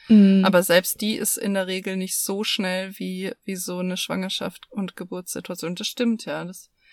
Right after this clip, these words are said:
Speaker 2: ich meine auch, mich daran zu erinnern, dass ich da ob der Geschwindigkeit teilweise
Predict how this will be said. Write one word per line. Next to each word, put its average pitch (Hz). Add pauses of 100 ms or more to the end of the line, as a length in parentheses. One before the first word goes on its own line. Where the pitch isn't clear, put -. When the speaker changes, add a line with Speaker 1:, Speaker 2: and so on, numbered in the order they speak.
(340)
Speaker 2:
ich -
meine 214
auch, 202
mich 226
daran 196
zu 208
erinnern, 190
dass 180
ich 190
da 180 (180)
ob 180
der 190
Geschwindigkeit 208
teilweise 180